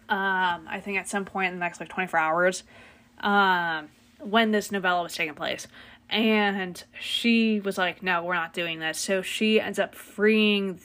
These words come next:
the slaves that were in the ships, and she was like, "Okay, we're doing this." And so she and Sam end up saving, I think, like I said earlier, about two hundred plus slaves, and she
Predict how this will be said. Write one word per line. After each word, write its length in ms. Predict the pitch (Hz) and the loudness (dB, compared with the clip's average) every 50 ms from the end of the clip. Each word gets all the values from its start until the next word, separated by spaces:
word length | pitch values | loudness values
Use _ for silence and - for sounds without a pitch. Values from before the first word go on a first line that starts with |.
| - | -10
the 320 | - 190 185 180 180 175 175 | -8 -6 -6 -4 -6 -6 -6
slaves 720 | - - - - - 180 185 190 190 190 185 180 185 180 - | -8 -8 -10 -6 -4 -2 0 0 0 0 0 -2 -4 -4 -4
that 140 | 175 - | -4 -4
were 360 | - 170 165 165 165 160 156 - - - - - - - _ _ | -4 -2 -2 -2 -2 -2 -6 -8 -14 -20 -20 -20 -20 -20 _ _
in 160 | - - 202 | -6 -6 -4
the 60 | 190 | -4
ships, 640 | 185 - - - - 190 170 165 - - - - - - - _ _ - | -2 -4 -2 0 2 2 2 0 -2 -6 -10 -10 -10 -12 -18 _ _ -8
and 600 | - 190 196 190 185 180 175 165 165 160 - - - - _ _ _ _ _ _ _ _ _ _ _ - | -4 -2 0 0 0 0 0 -2 -4 -4 -8 -14 -18 -18 _ _ _ _ _ _ _ _ _ _ _ -14
she 760 | - - - - 220 208 202 196 196 190 185 185 180 175 - - | -12 -8 -2 0 2 2 4 2 2 2 0 0 -2 -2 -4 -4
was 160 | 185 185 180 | -6 -2 -2
like, 220 | 175 170 - - | 0 -2 -2 -4
"Okay, 200 | 190 185 185 180 | -2 0 0 0
we're 140 | 175 170 175 | 0 -2 -4
doing 240 | 175 175 170 165 165 | -4 -6 -6 -6 -8
this." 200 | 160 160 - - - | -8 -8 -10 -10 -10
And 160 | 202 196 185 | -10 -8 -4
so 300 | - 196 190 185 175 - - _ _ _ - | 0 0 0 0 0 -4 -8 _ _ _ -14
she 280 | - - - - 233 240 | -10 -8 -2 0 2 2
and 140 | 233 220 | 2 0
Sam 260 | - - 208 202 196 - | 0 0 0 0 0 -2
end 220 | - 208 202 202 | -4 -4 -2 -2
up 140 | 196 190 - | -4 -6 -6
saving, 600 | - - 208 202 196 202 196 190 185 185 175 180 _ - - - - - _ _ _ _ - | -4 0 2 2 2 2 2 2 0 -2 -2 -6 _ -20 -20 -20 -20 -20 _ _ _ _ -8
I 20 | |
think, 220 | - 196 - - - | -8 -8 -8 -8 -6
like 200 | 190 190 185 208 | -6 -4 -2 -2
I 40 | 190 | -2
said 160 | - 202 185 | 0 0 0
earlier, 280 | 180 185 180 180 175 | 0 2 2 2 2
about 260 | 175 180 180 170 160 - | 0 2 2 2 2 2
two 100 | - 196 | -4 -6
hundred 360 | 190 185 180 185 180 180 180 | -4 -4 -2 -2 -2 -2 -4
plus 280 | - - 175 170 170 | -4 0 0 0 0
slaves, 800 | - - - - - 165 165 160 165 180 190 196 202 - - - - - - | -2 -10 -10 -10 -6 -6 -4 -2 0 2 2 2 0 -4 -14 -16 -16 -14 -10
and 720 | 196 190 196 196 190 185 180 175 170 160 156 - - - - _ _ _ _ _ _ _ _ _ _ _ _ _ _ _ | -6 -4 -2 -2 0 0 0 0 0 -2 -4 -6 -10 -18 -20 _ _ _ _ _ _ _ _ _ _ _ _ _ _ _
she 1080 | - - - - - 226 220 214 214 214 208 208 202 202 202 196 190 185 185 185 180 | -10 -8 -6 -4 0 2 2 4 4 4 2 2 2 2 2 2 0 0 -2 -4 -6